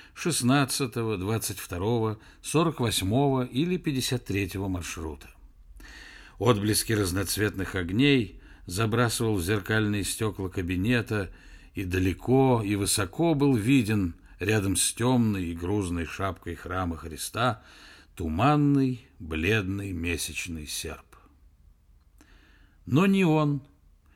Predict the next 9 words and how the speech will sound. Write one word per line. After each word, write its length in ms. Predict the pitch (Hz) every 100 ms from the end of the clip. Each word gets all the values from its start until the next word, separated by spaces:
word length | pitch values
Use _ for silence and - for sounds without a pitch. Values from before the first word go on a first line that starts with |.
| _ _ -
ни 200 | 92 117
гул 260 | 107 135
весенней 540 | 117 117 - 123 117 113
Москвы 580 | 107 - - 98 120
нисколько 800 | 127 110 90 - 113 123 127 -
не 120 | 135 127
занимали 600 | 113 107 104 104 113 120
профессора 680 | 95 92 92 87 - 95 92
Персикова. 640 | - - - - - -